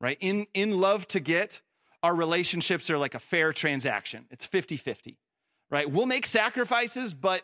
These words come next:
you know, it better be worth it in the end. And after we complete our portion of the arrangement, we feel entitled, right? We're entitled to our time on the couch.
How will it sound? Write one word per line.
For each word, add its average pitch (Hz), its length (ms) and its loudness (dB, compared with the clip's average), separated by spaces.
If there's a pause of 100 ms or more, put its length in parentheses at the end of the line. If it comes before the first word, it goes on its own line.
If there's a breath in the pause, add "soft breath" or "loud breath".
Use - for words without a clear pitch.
(240)
you 165 100 0
know, 160 140 2
it 160 120 0
better 170 200 2
be 156 100 2
worth 135 320 -2
it 107 80 -6
in 117 120 -6
the 107 120 -6
end. 90 180 -14 (1700)
And 160 100 2
after 185 280 0
we 180 320 -2 (100)
complete 170 460 -4
our 165 140 0
portion 185 400 -2
of 196 80 0
the 170 120 0
arrangement, 175 500 -2 (320)
we 139 100 -2
feel 165 240 -2
entitled, 143 540 -4 (760)
right? 156 160 2
We're 170 140 0
entitled 180 420 -2
to - 80 -4
our 151 140 2
time 147 240 0
on 135 80 0
the 131 60 -2
couch. - 420 -8